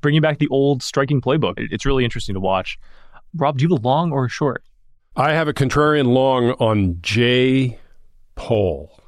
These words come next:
Speaker 2: Do we say Powell?
Speaker 1: Powell.
Speaker 2: Powell. Powell is the
Speaker 1: <laughs>
Speaker 2: English pronunciation. I'll say that again. I have a contrarian long. I have a contrarian long on Jay Powell.
Speaker 1: Okay.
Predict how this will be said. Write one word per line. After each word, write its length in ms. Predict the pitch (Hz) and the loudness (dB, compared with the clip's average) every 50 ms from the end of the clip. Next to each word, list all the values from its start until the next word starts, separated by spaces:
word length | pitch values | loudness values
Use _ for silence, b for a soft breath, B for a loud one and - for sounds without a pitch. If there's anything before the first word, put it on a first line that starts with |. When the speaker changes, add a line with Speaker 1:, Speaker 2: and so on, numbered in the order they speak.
| - | -4
Speaker 2:
Do 40 | 151 | -4
we 60 | 160 | -2
say 160 | 147 - 175 131 | 0 0 -2 -2
Powell? 380 | - - - 123 120 135 160 | -2 -2 -4 -2 0 0 0
Speaker 1:
Powell. 420 | 175 190 156 147 117 - - - - - | 0 0 0 0 0 -2 -4 -6 -4 -2
Speaker 2:
Powell. 320 | - 120 113 120 135 143 | 0 0 2 2 0 0
Powell 240 | - - 139 151 - | 2 2 2 4 2
is 100 | - - | 2 2
the 100 | 113 123 | 2 4
Speaker 1:
<laughs> 40 | 120 | 4
Speaker 2:
English 180 | 123 123 113 | 4 2 0
pronunciation. 260 | - - - 98 127 131 | 0 0 0 0 0 0
I'll 80 | 127 113 | 0 0
say 140 | - 160 | 0 -2
that 100 | 147 131 131 | -2 0 0
again. 140 | 123 110 - | -2 -2 -2
I 100 | 120 147 | 0 -2
have 100 | 190 208 | 0 -2
a 40 | 190 | -2
contrarian 560 | - - 143 - - - 185 175 165 151 147 | -2 -2 -2 -2 0 0 0 2 2 2 2
long. 340 | 160 170 180 151 117 107 107 | 4 4 4 2 2 0 0
I 120 | - 127 165 | 0 0 0
have 100 | 190 147 | 0 -2
a 40 | |
contrarian 440 | - - 110 - - 156 165 165 147 | -2 -4 -4 -2 0 0 2 2 2
long 280 | 139 160 185 160 117 113 | 2 2 2 2 2 0
on 320 | - 110 107 101 101 90 87 | 0 0 0 0 0 -2 -4
Jay 380 | - - 123 127 127 147 151 143 | -6 -2 0 2 2 2 0 0
Powell. 580 | - - 139 143 151 165 135 90 - - - _ - - - - | -2 -4 -2 0 2 2 2 0 -2 -6 -12 _ -20 -16 -10 -10
Speaker 1:
Okay. 320 | - - 131 117 - 202 | -6 -4 -4 -4 -4 -6